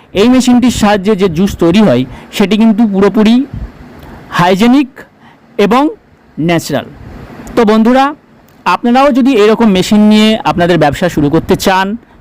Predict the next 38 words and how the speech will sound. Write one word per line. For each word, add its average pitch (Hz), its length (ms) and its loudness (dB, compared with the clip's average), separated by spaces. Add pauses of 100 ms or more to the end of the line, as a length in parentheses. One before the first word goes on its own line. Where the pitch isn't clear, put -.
এই 170 140 0
ভাইয়ের 156 300 -2
মতো 180 240 -4 (260)
একটি 156 220 -4
রাস্তার 165 340 -2
পাশে 160 220 -2 (200)
অথবা 269 200 0 (100)
বড় 180 180 0
করেও 190 240 0
শুরু 185 180 0
করতে 196 240 -2
পারেন, 214 200 -2 (960)
তাহলে 214 320 2 (200)
এই 208 160 2 (120)
ভিডিওর 226 360 2 (100)
স্ক্রিনে 254 400 0 (320)
এবং 226 140 2 (100)
এই 240 140 2
ভিডিওর 196 360 2
ডেসক্রিপশনে 214 640 0
যে 196 60 2 (100)
নম্বরটি 160 360 0 (120)
আছে, - 200 0 (680)
ওই 214 100 2
নম্বরে 190 520 0
আপনারা 196 240 -2
ফোন 170 240 -4 (100)
করে 190 160 0 (140)
এই 180 60 0
মেশিন 160 380 -2
সম্বন্ধে 180 400 0
জানতে 143 280 0
পারবেন, 190 280 0 (640)
মেশিনগুলি 196 520 2
কিভাবে 175 300 0 (100)
পাবেন, 175 280 -2 (460)
মেশিনে 185 360 0
কিছু 196 140 0